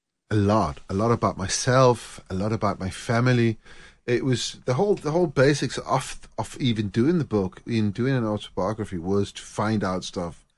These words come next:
about myself, find out, you know, getting into a, a mature age, you know,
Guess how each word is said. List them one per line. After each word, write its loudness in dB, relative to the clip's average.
about -2
myself, -6
find -2
out, -4
you -4
know, -8
getting 2
into 0
a, -2
a -10
mature 0
age, -2
you -2
know, -4